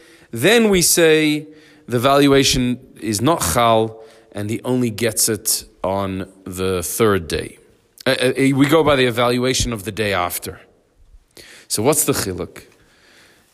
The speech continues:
What's the difference if the evaluation happened today for today or today for tomorrow? In other words, wh-, why does the valuation stronger if it happens for today?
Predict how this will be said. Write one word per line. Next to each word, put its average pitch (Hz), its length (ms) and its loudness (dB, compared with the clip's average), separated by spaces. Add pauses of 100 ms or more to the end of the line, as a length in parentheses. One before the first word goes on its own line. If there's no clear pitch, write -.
(140)
What's 180 240 0
the 139 100 -4
difference 147 340 0
if 127 100 -4
the 131 100 0
evaluation 127 840 0
happened 123 380 -8
today 127 280 -4
for 120 200 -4
today 123 340 4
or 113 80 4
today 120 260 2
for 113 140 -2
tomorrow? 92 500 -4 (960)
In 117 80 -4
other 143 160 4
words, 127 360 2
wh-, 120 320 -2
why 127 160 2
does 151 160 0
the 127 80 -2
valuation 123 720 0
stronger 113 640 0 (300)
if 104 200 -8
it 107 80 -4
happens 113 320 -6
for 107 120 -4
today? 87 380 -10